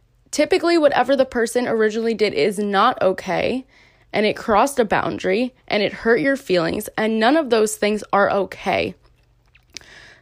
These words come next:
So we need to know how to accept an apology and truly accept it. So a few things you could say are, like,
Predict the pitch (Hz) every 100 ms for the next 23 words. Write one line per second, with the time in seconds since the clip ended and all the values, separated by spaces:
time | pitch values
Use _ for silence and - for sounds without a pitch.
0 | _ - - 208 196 185 - 226 254 240
1 | 240 285 262 247 226 226 208 214 - -
2 | - 190 - - 202 - - 180 190 175
3 | - - 170 - _ _ _ _ _ -
4 | 233 214 - 254 247 226 - - - 175
5 | - - - _ - - - - - 262
6 | 269 302 311 320 269 247 226 - 202 196
7 | 185 - - -